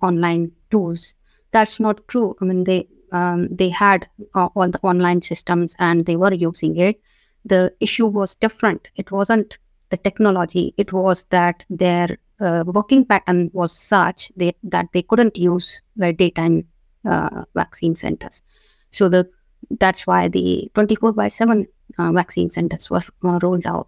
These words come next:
Um, it, in, in, in the covid vaccination program, there was an entire team looking at all these, uh, things, uh, uh, and then they were identifying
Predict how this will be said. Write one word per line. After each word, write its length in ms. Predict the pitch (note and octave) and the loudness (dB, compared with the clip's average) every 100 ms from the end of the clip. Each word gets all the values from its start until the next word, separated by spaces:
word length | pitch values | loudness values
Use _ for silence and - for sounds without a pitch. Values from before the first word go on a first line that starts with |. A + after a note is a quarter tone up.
| _ | _
Um, 520 | F3+ F#3 F3+ F#3 F#3+ - _ _ _ _ | 0 4 4 2 0 -4 _ _ _ _
it, 180 | - F#3+ G3+ G3+ _ _ - | -4 -4 -4 -8 _ _ 2
in, 160 | A3+ | 2
in, 340 | A3 C4 C4 - | 4 6 6 4
in 160 | A#3+ A#3 | 2 4
the 280 | G#3+ F#3 - _ _ | 2 -2 -8 _ _
covid 220 | G#3+ G#3 | 0 2
vaccination 580 | F3 F3 - F3+ - F#3 | -2 -6 -4 -4 -2 -2
program, 500 | - F3+ F#3 F3+ F3+ - | -2 -2 0 2 0 -2
there 160 | F#3+ | -2
was 180 | F#3 F#3+ | 0 -2
an 80 | G3 | 0
entire 400 | G3+ A3 G3 F3+ | -2 2 2 2
team 440 | F3+ G3+ G3 F#3 | 2 2 4 2
looking 340 | F3+ F3 F3 F3 | 0 0 0 0
at 220 | E3 E3 - | -2 -4 -4
all 140 | E3+ | 0
these, 320 | F3 E3+ - - | 0 -2 -6 -6
uh, 340 | F#3+ F3+ F3 F3 _ | -2 0 0 -4 _
things, 400 | F#3+ E3+ E3+ - | 2 2 0 -4
uh, 440 | F3+ E3+ F3 E3+ - G#3 _ - | -2 0 0 -2 -2 -6 _ -6
uh, 140 | F#3 - | -6 0
and 160 | F#3+ F#3 | 2 4
then 220 | F#3+ - | 2 0
they 160 | - F#3 | -2 -2
were 120 | F3+ | 0
identifying 680 | F#3+ F#3+ F#3 F3 E3+ E3+ E3+ | 2 2 0 -4 -4 -2 -4